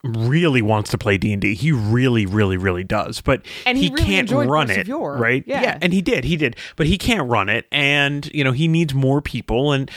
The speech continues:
Speaker 1: once he gets into an environment where he can, you know, just be a playing character in that whole experience, I think it'll be a lot better for him.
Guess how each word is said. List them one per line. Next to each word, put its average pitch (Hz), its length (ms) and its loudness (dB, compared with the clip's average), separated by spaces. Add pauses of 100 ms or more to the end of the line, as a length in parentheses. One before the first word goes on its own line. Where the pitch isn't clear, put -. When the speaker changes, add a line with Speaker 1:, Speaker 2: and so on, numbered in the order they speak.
(200)
Speaker 1:
once 147 300 0
he 175 80 -4
gets 127 300 0
into 123 560 0 (180)
an 127 100 -2
environment 139 500 0
where 123 180 2
he 117 160 -6
can, 113 340 -4
you 123 100 0
know, 95 140 -2 (400)
just 127 400 -2
be 123 260 2
a 117 200 2
playing 110 640 0
character 123 760 -2
in 156 460 -2
that 107 580 -2
whole 113 400 0
experience, 113 540 -2
I - 60 2
think 185 180 0
it'll 156 120 2
be 135 60 0
a 131 80 2
lot 113 180 0
better 254 220 2
for - 160 -4
him. 117 260 0